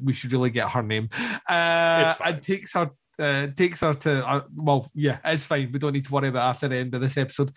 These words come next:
Speaker 1: Spoilers. Um, <laughs> so he takes her to one room, and then the entire, like, Theo side of the family hunkered in a room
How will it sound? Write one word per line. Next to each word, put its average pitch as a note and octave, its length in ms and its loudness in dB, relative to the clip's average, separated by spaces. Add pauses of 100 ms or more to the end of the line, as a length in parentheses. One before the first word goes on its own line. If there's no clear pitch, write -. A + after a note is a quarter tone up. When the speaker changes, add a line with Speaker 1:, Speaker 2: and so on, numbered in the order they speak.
(140)
Speaker 1:
Spoilers. G#3+ 800 -2 (300)
Um, F#3 480 2
<laughs> G3 60 4
so - 120 -2
he D3 60 2
takes - 360 -2
her F#3 100 2
to D3+ 60 -2
one C#3+ 300 0
room, B2+ 220 -2 (440)
and F#3+ 140 -2
then F3+ 400 2
the C#3+ 340 2
entire, E3+ 1000 2
like, C3 280 0 (640)
Theo E3+ 500 0
side F#3 320 2
of E3 80 0
the E3 100 2
family D#3+ 420 0
hunkered D#3 560 -2
in C#3+ 100 2
a C3+ 220 2
room C3 320 -2